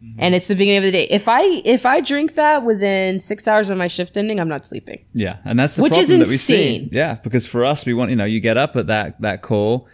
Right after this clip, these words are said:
Speaker 1: Let's say you have a monster. Well, your, your sleep's done the rest
Speaker 2: Yep.
Speaker 1: of the day.
Speaker 2: Or you never get into rem. Like, some people are like, "Oh, I can sleep even after I drink coffee." I was like, "You just never reach rem."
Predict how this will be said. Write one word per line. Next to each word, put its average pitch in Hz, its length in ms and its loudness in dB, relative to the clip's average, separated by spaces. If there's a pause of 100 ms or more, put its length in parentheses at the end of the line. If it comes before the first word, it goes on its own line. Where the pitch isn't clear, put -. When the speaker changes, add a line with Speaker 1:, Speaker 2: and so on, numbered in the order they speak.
(260)
Speaker 1:
Let's 113 120 -4
say 135 160 0
you 120 80 2
have 123 180 -2
a 117 60 -2
monster. 131 420 -2
Well, 120 120 -2
your, 151 160 -4
your 123 200 -6
sleep's 170 320 -8
done 156 200 -2
the 123 80 -2
rest 98 180 -2
Speaker 2:
Yep. 165 140 0
Speaker 1:
of 95 40 -2
the 98 60 -4 (120)
day. - 40 -12 (240)
Speaker 2:
Or 220 100 4
you 247 140 4
never 254 240 2
get 247 100 0
into 247 180 2
rem. 220 300 2
Like, 185 140 0
some 285 100 0
people 294 160 2
are 247 40 2
like, 254 100 0
"Oh, 262 40 -2
I 285 120 0
can 294 140 -2
sleep 254 280 -2
even 226 200 -2
after 208 200 0
I 202 60 2
drink 190 180 -4
coffee." 214 220 0
I - 40 2
was 170 60 -4
like, 170 180 -6
"You 196 80 -2
just 185 140 -6
never 180 240 -4
reach 170 200 -8
rem." 170 260 -4